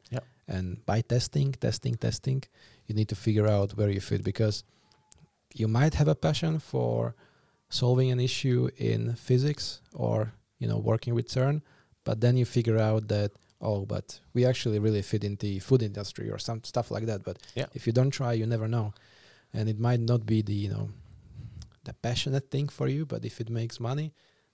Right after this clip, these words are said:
Speaker 2: then I think everybody can make a passion out of something that actually works.
Speaker 1: Yeah.
Speaker 2: It's about decision.
Speaker 1: Yeah.
Speaker 2: And now we are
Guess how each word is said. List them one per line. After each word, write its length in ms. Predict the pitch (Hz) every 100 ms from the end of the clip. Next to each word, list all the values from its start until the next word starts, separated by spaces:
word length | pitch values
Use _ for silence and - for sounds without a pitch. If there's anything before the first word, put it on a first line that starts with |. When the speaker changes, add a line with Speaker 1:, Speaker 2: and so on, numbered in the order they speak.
| -
Speaker 2:
then 260 | 113 104
I 100 | 104
think 320 | 98 - 104 101
everybody 440 | 101 101 - 101
can 220 | - 101
make 220 | 101 98
a 220 | 101 101 110
passion 400 | - 104 - 107 107
out 200 | 104 101
of 140 | 98 98
something 420 | - - 98 110
that 100 | 98
actually 280 | - 113 -
works. 320 | - - - - - _
Speaker 1:
Yeah. 120 | 127
Speaker 2:
It's 260 | - - -
about 320 | 110 107 104
decision. 420 | 104 - 104 - - _ -
Speaker 1:
Yeah. 140 | 127 - - - - _ _
Speaker 2:
And 300 | - 127 123 117 _ _ _ _ -
now 160 | 120 156
we 120 | 131
are 300 | 113 107